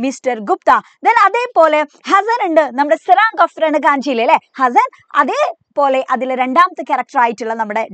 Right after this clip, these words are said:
ഡോക്ടർ എച്ച് എ ക്രോണിൻ, ഇവര് രണ്ടുപേരും അതിൽ ഇമ്പോർട്ടന്റ് ആണ്. Then നെക്സ്റ്റ് ക്യാപ്റ്റൻ ജോവിസിനെ പറ്റി നമ്മൾ പഠിക്കുന്നുണ്ട് അല്ലേ, The Trip of Lahore-യിൽ നമ്മൾ ക്യാപ്റ്റൻ ജോവിസിന്റെ ക്യാരക്ടർ സ്കെച്ച് പഠിച്ചിരിക്കണം. Then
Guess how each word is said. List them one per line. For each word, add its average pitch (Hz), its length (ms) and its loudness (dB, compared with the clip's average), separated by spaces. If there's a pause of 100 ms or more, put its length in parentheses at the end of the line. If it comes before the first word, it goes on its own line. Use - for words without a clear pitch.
ഡോക്ടർ 240 320 -2 (200)
എച്ച് 262 220 -4
എ - 100 -4
ക്രോണിൻ, 226 280 0 (260)
ഇവര് 330 180 -2 (100)
രണ്ടുപേരും 370 580 0
അതിൽ 285 140 -2 (180)
ഇമ്പോർട്ടന്റ് 247 480 0
ആണ്. 226 180 2 (300)
Then 440 140 2 (200)
നെക്സ്റ്റ് - 360 0 (300)
ക്യാപ്റ്റൻ 427 320 0 (120)
ജോവിസിനെ 440 540 2
പറ്റി 349 200 -2
നമ്മൾ 311 220 2
പഠിക്കുന്നുണ്ട് 262 420 -2
അല്ലേ, 294 140 4 (140)
The 302 120 -2
Trip 403 280 -2
of 381 60 -2 (100)
Lahore-യിൽ 302 500 2 (100)
നമ്മൾ 262 160 2 (320)
ക്യാപ്റ്റൻ 359 320 -2 (100)
ജോവിസിന്റെ 320 480 0
ക്യാരക്ടർ 262 300 -4
സ്കെച്ച് 247 280 -6
പഠിച്ചിരിക്കണം. 208 540 -4 (300)
Then 233 140 -2